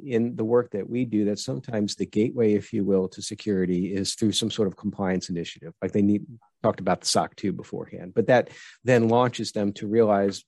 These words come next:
um, information security as a, as a business enabler and almost like a competitive differentiator. Um, do you see some bright spots for S M Bs to increase their information security posture, whether it be through compliance initiatives or through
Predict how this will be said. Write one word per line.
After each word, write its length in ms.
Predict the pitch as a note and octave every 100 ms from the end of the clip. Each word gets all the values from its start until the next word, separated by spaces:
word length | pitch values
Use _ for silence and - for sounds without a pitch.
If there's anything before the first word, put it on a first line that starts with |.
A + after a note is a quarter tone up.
| A2
um, 380 | G2+ F#2+ F#2 -
information 480 | A#2 G2+ A2 G2+ G2+
security 560 | - - A2 G2+ G2 F#2
as 200 | F#2 G2+
a, 140 | F#2 G2+
as 140 | F#2+
a 40 | F#2
business 380 | G2 F2+ F#2
enabler 560 | G2 F#2 F#2+ G2 F#2 F#2
and 100 | F#2
almost 400 | G#2 A2 G2+ -
like 140 | G2
a 80 | G2+
competitive 480 | G2 - G#2+ F#2+ F2+ F2 A2
differentiator. 920 | G#2 G2 F#2 F#2+ - F#2 F2 F2 - _ - - - - C3+
Um, 380 | B2+ A2+ A2+ -
do 100 | C3
you 140 | B2 B2
see 160 | G#3+
some 340 | G#3+ D#3 B2 A#2
bright 380 | A2 A#2 B2+ -
spots 420 | - C3 B2 -
for 400 | - B2 C3+ G#2
S 240 | A#2 -
M 100 | A2+
Bs 300 | A2+ A2 G#2 -
to 120 | G#2
increase 460 | G#2 - A#2+ G#2
their 180 | - G#2+
information 420 | A2 - A2+ -
security 380 | G2+ - A2 G#2
posture, 460 | G2+ G#2+ G#2 - G#2
whether 280 | G#2+ G2+ G2
it 80 |
be 160 | G2 A2+
through 260 | A2 A2 F#2+
compliance 580 | - - C#3 D3+ B2+
initiatives 580 | C3+ B2+ - B2 A#2+ A2+
or 480 | G#2+ G#2+ G2+ G2+ G2+
through 420 | - A2+ G2+ G2